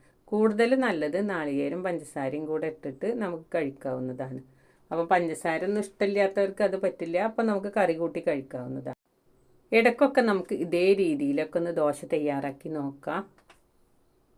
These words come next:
ഇന്നത്തെ എൻ്റെ ബ്രേക്ക്ഫാസ്റ്റ് ആയിരുന്നു ഇത്. അപ്പം ഞാനിതൊരു വീഡിയോ എടുത്തതാണ്. ഒരുവിധം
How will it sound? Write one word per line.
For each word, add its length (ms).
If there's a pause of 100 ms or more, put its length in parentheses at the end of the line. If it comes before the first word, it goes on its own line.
(1200)
ഇന്നത്തെ 380
എൻ്റെ 260
ബ്രേക്ക്ഫാസ്റ്റ് 720
ആയിരുന്നു 340 (120)
ഇത്. 180 (120)
അപ്പം 260
ഞാനിതൊരു 500
വീഡിയോ 360
എടുത്തതാണ്. 540 (1040)
ഒരുവിധം 380